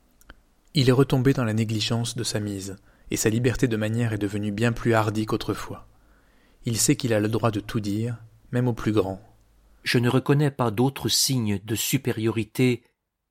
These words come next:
Speaker 2: que la bonté,
Speaker 1: écrit-il le dix-sept juillet mille huit cent douze.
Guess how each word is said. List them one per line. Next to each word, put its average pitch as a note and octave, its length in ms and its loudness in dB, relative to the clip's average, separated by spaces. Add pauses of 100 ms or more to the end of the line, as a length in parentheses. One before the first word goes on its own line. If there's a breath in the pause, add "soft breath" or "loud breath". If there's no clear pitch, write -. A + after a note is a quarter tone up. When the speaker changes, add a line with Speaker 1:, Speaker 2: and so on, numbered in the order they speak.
(360)
Speaker 2:
que B2+ 100 0
la A2 140 2
bonté, G2+ 680 -4 (500)
Speaker 1:
écrit-il A#2+ 760 -4
le G2 120 -6
dix-sept G#2+ 300 -2
juillet G2+ 280 0
mille G2+ 200 -4
huit G2 60 -6
cent G2 200 -6
douze. F#2 360 -12